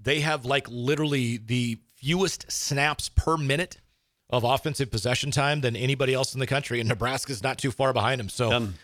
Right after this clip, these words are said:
Speaker 1: it's gonna be a, a very, this could be like a two-hour and seven-minute game.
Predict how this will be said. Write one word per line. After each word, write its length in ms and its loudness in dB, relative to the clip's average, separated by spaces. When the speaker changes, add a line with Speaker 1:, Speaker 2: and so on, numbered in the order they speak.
Speaker 1:
it's 180 0
gonna 160 4
be 260 0
a, 320 2
a 20 0
very, 320 2
this 180 -2
could 140 0
be 160 2
like 160 2
a 60 2
two-hour 480 4
and 100 -2
seven-minute 680 -2
game. 340 -2